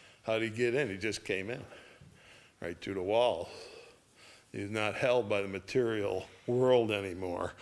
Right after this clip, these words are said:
And so that's what's coming for us. Uh, we're gonna be free from sin. We're gonna have a freedom like we've never experienced before.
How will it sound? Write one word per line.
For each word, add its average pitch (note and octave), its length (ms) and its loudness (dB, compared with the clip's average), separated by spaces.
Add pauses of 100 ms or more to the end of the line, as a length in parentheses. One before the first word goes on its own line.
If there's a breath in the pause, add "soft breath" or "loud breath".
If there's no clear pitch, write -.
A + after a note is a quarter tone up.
(320 loud breath)
And A2 140 -2
so A#2+ 220 8
that's F3 200 8
what's A3 140 4
coming G3+ 360 4
for B2 280 4
us. - 280 2 (340 loud breath)
Uh, E2 160 2
we're D#3+ 220 6
gonna F#3 360 6
be A#2+ 640 2 (160)
free G#3 340 2
from A2+ 320 -2
sin. G2+ 440 -4 (280 loud breath)
We're B2+ 120 0
gonna B2+ 120 2
have B2+ 140 2
a G2 80 -2
freedom D3+ 640 2
like B2 240 2
we've A2 120 -2
never C#3 340 2
experienced B2 540 0
before. A2 600 -2